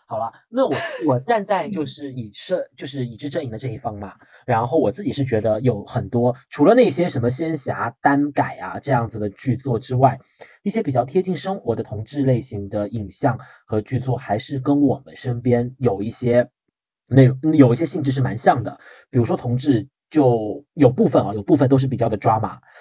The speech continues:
Speaker 1: 然后他们可能就是在生活当中也是对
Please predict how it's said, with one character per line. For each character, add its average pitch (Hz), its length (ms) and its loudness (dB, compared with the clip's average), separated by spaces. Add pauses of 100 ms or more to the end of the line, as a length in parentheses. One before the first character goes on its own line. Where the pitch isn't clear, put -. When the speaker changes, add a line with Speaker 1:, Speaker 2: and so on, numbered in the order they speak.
(120)
Speaker 1:
然 113 240 4
后 131 320 2 (220)
他 135 120 -2
们 131 140 6
可 120 160 -2
能 101 240 0
就 117 140 0
是 101 280 -6
在 107 360 0
生 180 200 -4
活 113 200 -2
当 120 200 0
中 123 200 0
也 117 160 -4
是 147 240 0
对 127 340 4